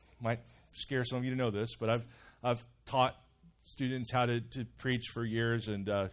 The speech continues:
and one of the things I teach them is what I call pastoral jujitsu. You get your audience to agree in the first point about someone they think is not them, and then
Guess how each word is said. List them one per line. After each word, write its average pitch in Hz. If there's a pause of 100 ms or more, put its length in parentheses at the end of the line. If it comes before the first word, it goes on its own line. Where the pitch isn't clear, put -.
(420)
and 107
one 127
of 123
the 120
things 120
I 110
teach 113
them 107
is 101
what 101
I 101
call 101
pastoral 110
jujitsu. 90 (1900)
You 123
get 170
your 175
audience 131
to 123
agree 117 (1500)
in 123
the 113
first - (120)
point - (200)
about 113
someone 127
they 110
think 113
is 104
not 120
them, 87 (1400)
and 127
then 131